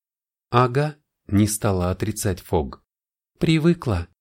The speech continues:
Места всем хватает. Он на кровати спит, я на потолке». «На потолке?»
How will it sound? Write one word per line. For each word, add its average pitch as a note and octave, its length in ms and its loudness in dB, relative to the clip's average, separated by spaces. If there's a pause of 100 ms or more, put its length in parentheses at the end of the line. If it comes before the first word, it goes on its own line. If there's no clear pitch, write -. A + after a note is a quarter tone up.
(400)
Места D#3+ 400 2
всем F3+ 320 -2
хватает. G#2 760 0 (320)
Он E3+ 260 6
на B2 80 4
кровати B2 480 2
спит, - 440 -6 (240)
я D#3+ 240 2
на D#3 120 2
потолке». G#2+ 680 0 (760)
«На G#2+ 260 6
потолке?» G#2 760 2